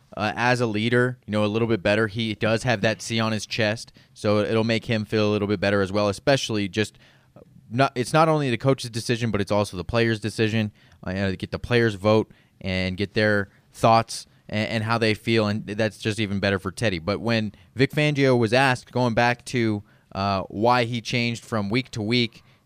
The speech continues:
to season-long captains, he just says, "I just thought it would be,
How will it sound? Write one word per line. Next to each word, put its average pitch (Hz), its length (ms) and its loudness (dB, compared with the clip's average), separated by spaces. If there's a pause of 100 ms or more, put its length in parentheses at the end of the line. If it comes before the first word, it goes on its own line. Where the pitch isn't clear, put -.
(120)
to 110 400 2 (120)
season-long 113 880 -2 (200)
captains, 113 640 -2 (500)
he 139 160 -2
just 147 200 -2
says, 151 340 4
"I 135 120 -2
just 143 220 -4
thought 156 180 6
it 160 60 2
would 139 200 -2
be, 139 400 0